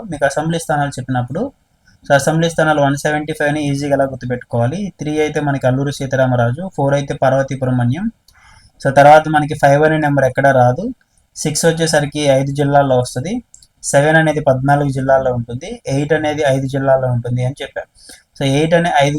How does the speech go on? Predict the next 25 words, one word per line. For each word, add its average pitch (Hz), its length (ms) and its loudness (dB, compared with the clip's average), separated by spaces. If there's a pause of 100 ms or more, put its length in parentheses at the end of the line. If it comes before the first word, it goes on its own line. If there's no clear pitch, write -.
జిల్లాలు 151 320 4
ఏంటి 135 240 -8
అంటే 123 240 -2
మనకి 120 260 -6 (140)
ఫస్ట్ 147 300 -2
మీకు 147 180 -4
ఏం 143 140 -2
చెప్పాను, 135 340 -4
ఇక్కడ 127 240 0
ప్రకాశం 139 500 0
జిల్లా, 139 200 -4 (180)
తర్వాత 135 260 2 (120)
నెల్లూరు 139 340 -2
జిల్లా, 139 220 -8 (800)
so, - 140 -4
దాని 139 220 2
తర్వాత 147 280 6
ఇక్కడ 147 200 -2
మనకి 135 240 -4 (100)
కర్నూలు 143 440 0
జిల్లా 131 240 0
అని 135 120 -8
చెప్పాను. 110 280 -8 (580)
So, - 100 -6
అలాగే 156 220 6